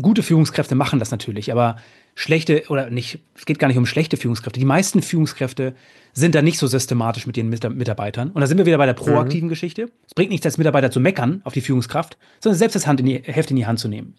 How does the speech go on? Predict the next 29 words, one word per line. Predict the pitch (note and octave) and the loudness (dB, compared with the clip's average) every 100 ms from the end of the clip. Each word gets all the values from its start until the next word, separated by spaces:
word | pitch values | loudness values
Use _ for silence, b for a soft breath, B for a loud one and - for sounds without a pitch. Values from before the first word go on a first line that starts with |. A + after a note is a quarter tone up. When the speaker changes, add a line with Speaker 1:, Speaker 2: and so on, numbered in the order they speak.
| _ | _
Speaker 2:
Ja, | - A#2 G#2+ B B B - | -2 0 -2 B B B -6
aber | C#3+ E3 - | 0 0 2
mal, | C#3 C#3 - - D3+ | 0 0 -4 0 0
jetzt | - C#3 | 2 0
mal | C#3 B2+ | 2 0
Speaker 1:
Mhm. | - _ | 0 _
Speaker 2:
andersrum. | - C#3+ F3+ G3+ | -2 0 0 0
Du | E3 | 0
hast | C#3 | 0
jetzt | C#3 - | -2 -8
viel | - G3+ A3+ | -2 0 0
über | B3 E3 D#3+ D3 C#3+ C#3 b b b b b b b b _ _ _ - | -2 -4 2 2 2 0 b b b b b b b b _ _ _ 0
den | C3 C#3+ | 0 2
Inge-, | D#3 C#3+ C#3 | 0 2 2
den | C3+ C3+ | 0 0
ambizi-, | C#3 C#3 C3 B2 - - | 0 2 0 -2 -4 -2
ambitionierten | C#3 C#3+ - C#3 D#3 - | 0 0 -2 -2 -2 -2
Ingenieur | B2+ A#2+ A2+ A#2 E3 | -4 -2 0 0 0
gesprochen. | F#3 - - D#3 E3 - F#3 E3+ B - | -2 -8 -8 -2 -2 2 0 -2 B -2
Was | C3+ C3 - | -2 -2 -4
kann | B2 B2+ | -4 -2
der | A#2+ D3+ | 0 -2
tun? | - F#3+ G#3+ G3+ B B | -2 0 0 -2 B B
Gibt | A#2+ A#2+ D#3 | -2 -2 0
es | C#3+ | 0
denn | - C#3 | 0 2
auch | B2+ - | 2 2
irgendwie | D3 B2+ A#2 | 0 4 2
Rahmenbedingungen, | A#2 B2+ C3+ B2 B2 A#2 A2+ A2+ | 2 2 0 0 0 0 -2 -4